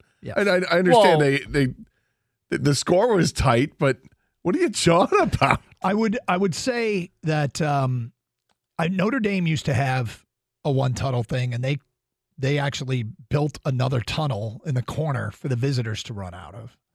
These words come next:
Speaker 1: So, and that, that it, they did make that change.
Speaker 2: It's not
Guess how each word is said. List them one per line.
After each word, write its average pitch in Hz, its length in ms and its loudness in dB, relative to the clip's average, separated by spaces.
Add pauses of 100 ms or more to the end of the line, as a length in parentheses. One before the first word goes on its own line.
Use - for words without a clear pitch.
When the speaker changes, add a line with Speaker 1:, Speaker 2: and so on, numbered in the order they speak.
(800)
Speaker 1:
So, 117 460 -6 (760)
and 123 120 -10
that, 147 220 -6
that 147 280 -2
it, 139 240 -6
they 143 140 -2
did 151 260 -2
make 139 240 -2
that 135 220 -4
change. 110 600 -14
Speaker 2:
It's 123 260 0
not 110 360 2